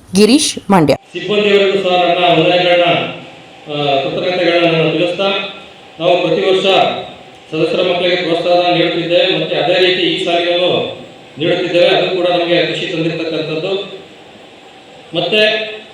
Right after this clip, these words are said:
Speaker 2: ಈ ಅವಧಿನಲ್ಲಿ ನಮಗೆ ನಾಲ್ಕು ಸಾವಿರದ ನಾನೂರ ತೊಂಬತ್ತೆಂಟು ಜನ ಷೇರುದಾರರಿದ್ದಾರೆ. ಆದರೆ ಅದರಲ್ಲಿ ಷೇರು ಬಂಡವಾಳ ಒಂದು ಕೋಟಿ ಆರು ಲಕ್ಷ ಎಪ್ಪತ್ತೇಳು ಸಾವಿರ ಹಾಗೂ ಒಟ್ಟು,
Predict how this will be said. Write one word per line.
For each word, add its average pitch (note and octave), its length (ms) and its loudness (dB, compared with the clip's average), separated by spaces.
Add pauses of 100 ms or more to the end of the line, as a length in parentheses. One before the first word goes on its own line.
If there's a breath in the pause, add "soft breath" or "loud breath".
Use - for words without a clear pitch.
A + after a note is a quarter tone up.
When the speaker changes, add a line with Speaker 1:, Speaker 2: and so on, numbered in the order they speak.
(480)
Speaker 2:
ಈ G3+ 320 2
ಅವಧಿನಲ್ಲಿ G3 680 2
ನಮಗೆ F3+ 380 -4
ನಾಲ್ಕು F3+ 480 -4
ಸಾವಿರದ F#3 320 -2
ನಾನೂರ E3 320 -2
ತೊಂಬತ್ತೆಂಟು F3 560 -2
ಜನ F3+ 300 -4 (100)
ಷೇರುದಾರರಿದ್ದಾರೆ. E3 1000 -2
ಆದರೆ E3 240 -2
ಅದರಲ್ಲಿ D#3+ 800 -2 (200)
ಷೇರು E3 300 0
ಬಂಡವಾಳ E3 300 0
ಒಂದು D#3 240 -2
ಕೋಟಿ D#3+ 260 -4
ಆರು D3+ 240 -2
ಲಕ್ಷ D#3 220 -6 (1600)
ಎಪ್ಪತ್ತೇಳು D#3+ 480 2
ಸಾವಿರ D#3 260 0 (920)
ಹಾಗೂ E3 560 0 (240)
ಒಟ್ಟು, D#3+ 300 0